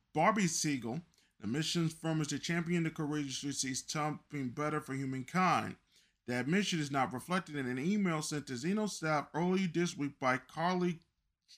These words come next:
Siwana, is Zeno's Ezekiel, executive vice president for media strategy.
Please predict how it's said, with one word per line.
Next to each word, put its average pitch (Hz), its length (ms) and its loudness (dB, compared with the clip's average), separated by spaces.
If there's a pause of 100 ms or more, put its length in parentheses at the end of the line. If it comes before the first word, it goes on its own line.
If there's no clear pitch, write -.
Siwana, 147 640 4 (720)
is 143 140 2
Zeno's 170 640 4
Ezekiel, 185 800 2
executive 185 640 2
vice 156 260 6
president 156 460 -2
for 143 100 -4
media 147 300 -2
strategy. 135 680 0